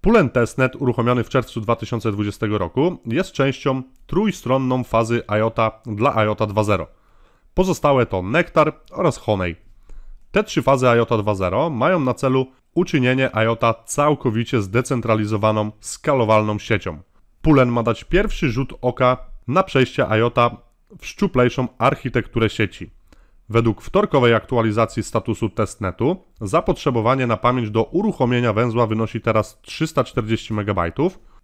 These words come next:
a wykorzystanie procesora wynosi tylko trzy i pół procent. Bardzo dobre wiadomości ze strony iota. Jestem wielkim fanem tego projektu. A teraz coś o Dogecoin.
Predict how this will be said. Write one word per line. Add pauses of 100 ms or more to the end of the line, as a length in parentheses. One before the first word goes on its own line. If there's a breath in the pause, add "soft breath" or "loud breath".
a
wykorzystanie
procesora
wynosi
tylko
trzy
i
pół
procent. (220)
Bardzo
dobre
wiadomości
ze
strony
iota. (460 soft breath)
Jestem
wielkim
fanem
tego
projektu. (640)
A
teraz
coś
o
Dogecoin.